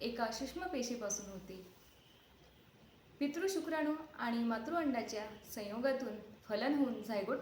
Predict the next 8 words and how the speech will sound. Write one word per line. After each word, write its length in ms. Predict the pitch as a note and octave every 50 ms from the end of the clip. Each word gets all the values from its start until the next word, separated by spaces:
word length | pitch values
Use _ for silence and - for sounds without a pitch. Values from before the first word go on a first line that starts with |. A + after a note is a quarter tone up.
| - D#4+
तयार 300 | C#4+ A#3+ G#3+ G3 F#3+ F#3
होतो. 280 | F#3 F#3 - F#3 F#3 F#3 - - - - - - -
यानंतर 460 | G#3 G#3 G#3 G#3 G3+ G3+ G3+ G#3 G#3
सुरू 240 | - - A3+ G#3+ C4+
होतो 360 | D#4 D4+ C4+ - F#3+ F#3 F#3 - - - - - - - -
एक 340 | - G#3+ G#3+ G#3 - - -
अद्भुत 220 | G3+ - - C#4+
प्रवास. 500 | C#4+ - B3 G3 F3 E3+ F3 F3+ - -